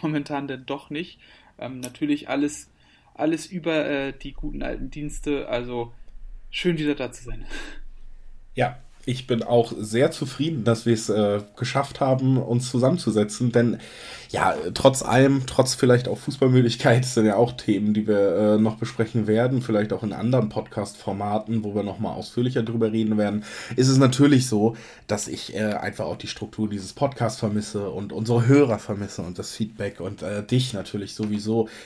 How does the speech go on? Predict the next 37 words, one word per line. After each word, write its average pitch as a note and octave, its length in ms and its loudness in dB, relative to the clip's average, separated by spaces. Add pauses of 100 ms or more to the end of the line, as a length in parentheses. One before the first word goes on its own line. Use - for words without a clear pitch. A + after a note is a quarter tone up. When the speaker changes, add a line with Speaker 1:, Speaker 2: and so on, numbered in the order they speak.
Speaker 2:
immer E3 300 8
vermisse, G2+ 500 0
seit F#2+ 340 -2
ich - 200 -8
nicht F#2+ 240 -8
mehr, F2+ 760 -2
äh, - 40 -10 (460)
neben A2+ 300 2
dir F#2+ 260 -6
wohne F#2 300 -6
quasi. F#2 580 -4 (340)
Deswegen E3+ 340 2
ist D#3 120 -4
es C#3+ 140 -6
natürlich A#2+ 320 0
eine A2 80 -2
wunderschöne G#2 440 -6
Sache, F#2 220 -8
dass F#2 160 -10
wir G2+ 80 -6
wieder F#2+ 200 -8
zusammengefunden A#2 640 -2
haben. C3+ 260 2
Was A2 160 -2
wir A2 60 0
heute C3+ 220 2
machen A#2+ 380 0
wollen, F#2 400 0
orientiert A#2+ 520 0
sich A#2 160 -2
auch G#2+ 100 -2
so A2+ 120 -4
ein G#2+ 80 -2
bisschen A#2+ 360 0
an A2 180 0
einem, G#2+ 320 2
äh, G#2 380 -2